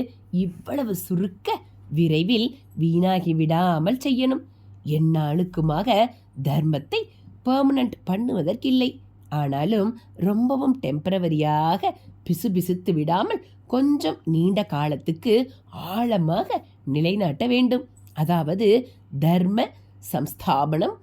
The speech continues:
பண்ண வேண்டும். மேலெல வெறும் ஸ்தாபனம் இல்லை, ஆழமாக சம்ஸ்தாபனம் பண்ண வேண்டும் என்று நினைப்பார். தர்ம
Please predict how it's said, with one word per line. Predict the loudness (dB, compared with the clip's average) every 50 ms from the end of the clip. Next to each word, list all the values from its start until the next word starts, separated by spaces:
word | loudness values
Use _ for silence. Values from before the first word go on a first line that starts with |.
| -20 -16 -8
பண்ண | -6 -4 -2 0 0 0 0
வேண்டும். | 0 2 2 2 2 2 0 -2 -4 -12 -20 -20 -20 -20 -20 -20 -20 -20 -20 -16 -6 -4
மேலெல | -2 0 2 2 2 2 0 0 0 0 0
வெறும் | 2 2 2 4 4 2 2 0 0 -2 -6 -16 -20 -20 -20
ஸ்தாபனம் | -20 -18 -12 -10 -6 -4 -2 -2 0 0 0 2 2 2
இல்லை, | 2 2 2 2 0 -2 -6 -16 -20 -20 -20 -20 -12 -6 -4
ஆழமாக | -2 -2 0 0 0 0 0 0 0 0 0 -2 -2 -4 -8 -10 -12 -18 -20 -20 -20 -20 -20 -20 -20 -20 -20
சம்ஸ்தாபனம் | -12 -4 -2 -2 -2 -2 -6 -12 -20 -20 -20 -20 -18 -8 -4 -2 0 0 0 2 2 0 0 -2 -6 -14 -20 -20 -20 -16 -8
பண்ண | -4 -2 0 0 0
வேண்டும் | 2 2 2 2 2 2 0 -2 -8 -20 -20 -20 -20 -18 -8 -2
என்று | 0 2 2 2 2 2 2 2 2 0 -2 -6 -14 -6 -2
நினைப்பார். | 0 0 0 0 0 0 0 0 0 -2 -6 -20 -20 -20 -20 -20 -12 -6 -4 0
தர்ம | 0 2 2 2 2 2 2 2